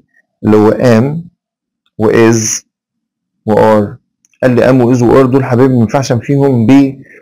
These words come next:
don't و doesn't." يعني ما ينفعش اقول don't وارجع الفعل لمصدره اقول be، لا، ان am و is و are لما اجي انفيهم بيبقوا بنقط. بمعنى لو قال لي he is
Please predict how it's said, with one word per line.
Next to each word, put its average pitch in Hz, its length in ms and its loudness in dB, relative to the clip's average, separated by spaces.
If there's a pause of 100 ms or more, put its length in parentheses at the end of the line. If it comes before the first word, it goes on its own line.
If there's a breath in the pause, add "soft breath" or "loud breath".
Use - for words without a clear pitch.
(220 loud breath)
don't 127 160 0
و 120 140 2
doesn't." 110 500 0
يعني 110 160 0
ما 107 100 2
ينفعش 123 280 -2
اقول 131 240 0
don't 139 220 0
وارجع 120 340 2
الفعل 127 200 0
لمصدره 117 460 0
اقول 120 240 0
be، 113 220 0
لا، 110 360 -2 (380 soft breath)
ان 107 160 4
am 139 280 0
و 139 120 2
is 127 60 0
و 131 80 2
are 131 140 2
لما 113 220 2
اجي 113 120 0
انفيهم 160 500 0
بيبقوا 135 520 -2 (600)
بنقط. 113 380 0 (640)
بمعنى 110 540 2
لو 196 160 0
قال 127 220 2
لي 113 160 2
he 156 580 0 (720)
is 135 520 2